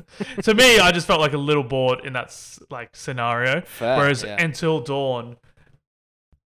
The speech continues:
Speaker 1: I think it, like, you know, if you die, the
Speaker 2: Oh, yeah, man. It's crazy. You can, like,
Speaker 1: Y-,
Speaker 2: die super easy in that game.
Speaker 1: <laughs> Yeah. So I
Speaker 2: Yeah.
Speaker 1: just find that, like, when I'm actually making my decisions, I'm like, "Oh, fuck, fuck, fuck, fuck. Uh, <laughs> like,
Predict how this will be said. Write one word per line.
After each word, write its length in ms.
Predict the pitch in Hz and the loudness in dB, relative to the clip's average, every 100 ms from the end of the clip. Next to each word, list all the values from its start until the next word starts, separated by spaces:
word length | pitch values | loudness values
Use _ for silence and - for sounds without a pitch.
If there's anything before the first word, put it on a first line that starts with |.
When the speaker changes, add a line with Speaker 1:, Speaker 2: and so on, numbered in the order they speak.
| _ _ - | _ _ -16
Speaker 1:
I 120 | 127 | -14
think 200 | 127 127 | -12 -14
it, 80 | 135 | -12
like, 220 | 120 117 | -12 -12
you 100 | 131 | -14
know, 180 | 117 131 _ _ _ - | -16 -16 _ _ _ -16
if 60 | |
you 80 | 131 | -14
die, 640 | - 139 139 117 113 113 - _ _ | -6 -2 0 -2 -6 -12 -18 _ _
the 440 | 131 117 113 110 107 - | -14 -12 -12 -14 -14 -4
Speaker 2:
Oh, 80 | 165 | -2
yeah, 200 | 135 139 | 0 -2
man. 240 | 107 120 131 | -6 -12 -16
It's 140 | - | -12
crazy. 360 | - 143 143 - | -4 -4 -4 -14
You 140 | 104 | -14
can, 160 | 117 139 | -12 -6
like, 400 | 127 107 - _ | -6 -8 -16 _
Speaker 1:
Y-, 60 | - - _ - | -20 -20 _ -6
Speaker 2:
die 160 | 117 | -6
super 420 | 110 - 120 - | -6 -10 -10 -8
easy 240 | 101 107 104 | -10 -10 -12
in 100 | 90 | -16
that 140 | 69 | -16
game. 180 | - - - | -18 -20 -10
Speaker 1:
<laughs> 40 | - 605 262 - | -8 -2 -2 0
Yeah. 240 | 330 151 - - 170 - - | 0 -2 -6 -12 -14 -14 -14
So 160 | - 226 | 2 4
I 40 | |
Speaker 2:
Yeah. 40 | 214 | 4
Speaker 1:
just 160 | 202 - | 4 2
find 220 | 196 190 | 4 4
that, 120 | 175 | 4
like, 320 | 160 147 - _ - - | 4 2 -6 _ -20 -8
when 200 | 185 180 | 0 2
I'm 100 | 151 | 2
actually 240 | 147 - 147 | 0 -2 -4
making 200 | 131 139 | -4 -4
my 80 | |
decisions, 380 | 127 123 135 - | -6 -6 -6 -6
I'm 140 | 127 117 | -6 -6
like, 200 | 113 - - - - | -10 -12 -20 -20 -12
"Oh, 140 | 131 | -12
fuck, 240 | 117 143 - | -6 -8 -8
fuck, 200 | 123 - | -10 -8
fuck, 160 | 127 | -10
fuck. 320 | - 135 - 143 | -6 -8 -8 -6
Uh, 180 | 135 - | -4 -4
<laughs> 20 | |
like, 160 | 147 | -6